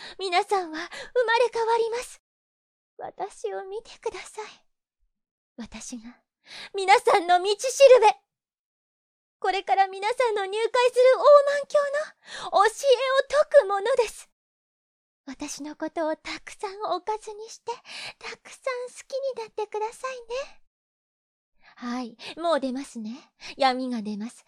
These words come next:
それでは、お手元のパンフレットに目を移してください。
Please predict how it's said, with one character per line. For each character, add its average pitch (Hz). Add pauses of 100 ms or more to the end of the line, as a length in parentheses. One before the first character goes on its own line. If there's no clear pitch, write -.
(140)
そ 339
れ 359
で 349
は、 262 (140)
お -
手 453
元 440
の 415
パ 427
ン 403
フ 349
レ 302
ッ -
ト 254
に 262
目 440
を 311
移 254 (160)
し -
て 330
く 208
だ 226
さ 220
い。 226